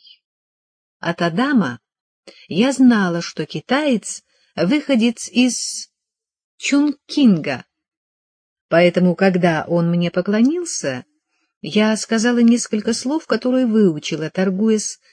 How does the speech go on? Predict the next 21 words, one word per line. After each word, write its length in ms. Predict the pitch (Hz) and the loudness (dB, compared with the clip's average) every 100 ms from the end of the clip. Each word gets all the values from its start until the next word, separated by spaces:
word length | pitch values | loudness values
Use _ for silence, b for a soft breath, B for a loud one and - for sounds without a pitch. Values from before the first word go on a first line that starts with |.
| _ | _
с 240 | 160 160 180 | -8 -2 -2
желтолицами 880 | 180 208 208 202 208 202 - 185 180 | 2 0 2 0 0 0 -2 0 2
людьми 540 | 185 180 220 269 294 _ _ - | 2 2 4 2 -2 _ _ -6
в 160 | 170 190 | -2 4
Магьери, 760 | 226 254 202 240 262 180 135 _ _ _ _ _ | 6 6 2 2 2 0 -2 _ _ _ _ _
предполагая, 680 | - 180 - 190 190 202 196 | -2 -2 0 0 2 2 0
что 240 | 196 - | 0 0
он 200 | 277 311 | 0 2
должен 360 | 233 277 254 247 | 4 4 4 4
говорить 460 | 214 220 226 240 302 | 4 0 0 -2 -2
именно 300 | 294 285 302 | -2 -2 -2
на 180 | 330 | -2
этом 400 | 320 196 156 147 b b - | -2 -2 -4 -8 b b -6
диалекте 600 | 151 180 175 147 - 165 | 0 2 2 -4 -8 -8
китайского. 840 | 220 - 127 113 - 123 127 120 _ _ _ _ _ _ _ _ _ | -8 -8 -10 -10 -14 -14 -14 -18 _ _ _ _ _ _ _ _ _
Чен 380 | - 185 180 175 | -4 2 2 2
Ву 400 | 165 185 180 180 _ _ _ - | 4 2 2 -4 _ _ _ -10
изумленно 640 | 160 175 180 170 165 165 | -4 2 4 4 0 -2
уставился 680 | 151 - 156 147 156 - 160 | -4 -4 -4 -2 -4 -6 -6
на 120 | 156 | -4
меня, 540 | 160 160 151 151 190 | -4 -4 -4 -4 -4